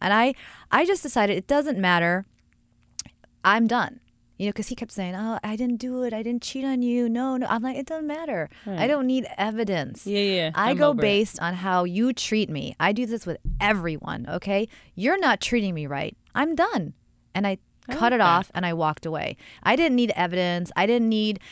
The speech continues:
Speaker 1: him telling me he didn't do it. I don't care. You're treating me like shit. You're disappearing. I can't get a hold of you from one in the morning till six in the morning. Guess what?
Speaker 2: See ya.
Speaker 1: Bye. I'm out.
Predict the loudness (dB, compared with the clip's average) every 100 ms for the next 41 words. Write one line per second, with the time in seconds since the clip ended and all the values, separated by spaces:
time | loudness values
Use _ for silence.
0 | -18 -4 -2 0 0 0 0 -2 -2 -2
1 | 0 0 -2 -2 -2 -2 -4 -4 -6 -2
2 | 0 0 -2 -8 _ -6 -4 -2 0 2
3 | 4 2 0 -2 0 0 2 -2 -2 -4
4 | -4 -2 0 0 0 -2 -4 -4 -4 -2
5 | -4 -4 -6 -4 -6 -6 -6 -6 -8 -20
6 | -16 -6 0 2 4 2 2 0 -2 -4
7 | -2 -2 -2 0 2 2 2 -2 _ _
8 | _ _ -2 0 0 0 0 0 -6 -12
9 | -10 2 4 4 4 0 -2 0 0 -2